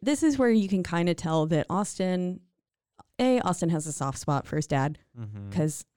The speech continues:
Speaker 2: Just
Speaker 1: well, I mean, if you
Speaker 2: daddy-o.
Speaker 1: have a nice, healthy <laughs> relationship with your family, that's a normal thing.
Speaker 2: Yeah.
Speaker 1: Um, and,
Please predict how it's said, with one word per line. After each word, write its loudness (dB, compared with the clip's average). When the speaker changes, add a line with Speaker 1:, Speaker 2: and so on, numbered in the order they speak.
Speaker 2:
Just -2
Speaker 1:
well, 2
I 2
mean, 6
if 0
you 4
Speaker 2:
daddy-o. 2
Speaker 1:
have 0
a 2
nice, 0
healthy -4
<laughs> 0
relationship 2
with 2
your 6
family, 2
that's -4
a 0
normal 0
thing. -4
Speaker 2:
Yeah. -2
Speaker 1:
Um, 0
and, 0